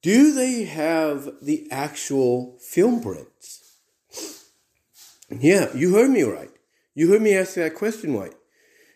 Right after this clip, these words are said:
Do they actually have the film prints? 'Cause we know that when people talk about a show from the eighties and the early nineties getting a Blu-ray release,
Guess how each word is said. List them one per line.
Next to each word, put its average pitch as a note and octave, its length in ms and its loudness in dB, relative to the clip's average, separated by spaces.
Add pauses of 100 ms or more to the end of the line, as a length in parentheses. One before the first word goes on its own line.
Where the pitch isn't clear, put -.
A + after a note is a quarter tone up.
(120)
Do E3+ 140 6
they G#3 200 6
actually F3+ 500 -4
have C3 500 -4 (500)
the C#3+ 220 2
film G3+ 360 4
prints? - 540 -16 (440)
'Cause G#3 160 -4
we A#3+ 140 4
know A#3+ 280 6
that G#3 200 0
when F#3 160 2
people F#3+ 300 -2
talk F3+ 260 -2
about D#3 560 -2
a C#3+ 80 -2
show C#3 680 2 (400)
from D#3+ 440 2
the D3+ 180 4
eighties C#3 460 2
and D3+ 180 0
the D3 100 -2
early B2+ 260 0
nineties C3 600 0
getting C3 280 0
a B2 80 0
Blu-ray C#3 440 4
release, A#2 440 0